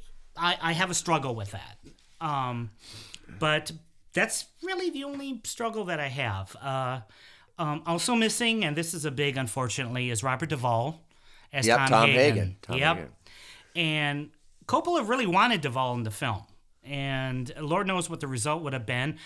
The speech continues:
Speaker 1: with the presence of Tom Hagen back in the story. Uh, the problem was financial. Duvall wanted as much money as Pacino.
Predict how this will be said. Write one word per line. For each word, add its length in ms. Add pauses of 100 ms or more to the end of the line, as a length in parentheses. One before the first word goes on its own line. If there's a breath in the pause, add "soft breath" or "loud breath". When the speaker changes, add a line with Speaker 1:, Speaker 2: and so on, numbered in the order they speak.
(160 loud breath)
Speaker 1:
with 140
the 60
presence 480
of 100
Tom 300
Hagen 300
back 220
in 80
the 80
story. 640
Uh, 500 (540 loud breath)
the 100
problem 280
was 120
financial. 520
Duvall 460
wanted 280
as 180
much 220
money 320
as 180
Pacino. 420